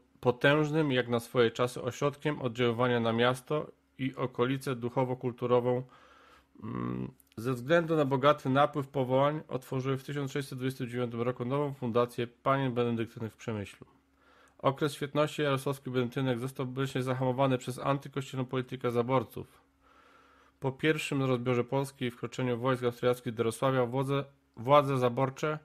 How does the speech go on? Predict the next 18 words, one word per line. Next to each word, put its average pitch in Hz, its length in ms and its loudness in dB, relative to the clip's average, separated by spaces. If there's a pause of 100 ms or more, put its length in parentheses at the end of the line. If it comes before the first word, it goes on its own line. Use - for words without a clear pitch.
(120)
rozpoczęły 131 420 -2
systematyczny 139 600 -2
proces 131 340 -4
niszczenia 131 440 0
klasztory. 127 500 -4 (640)
Dekret 139 420 0
kasacyjny 135 500 -2
bede-, 120 280 0 (200)
benedyktynek 131 600 0
jarosławskich 127 760 0
został 131 280 -4
podpisany 131 500 -2
w 131 80 -10
tysiąc 143 360 -4
siedemset 139 400 -4
osiemdziesiątym 135 560 -4
drugim 127 240 0
roku. 131 380 0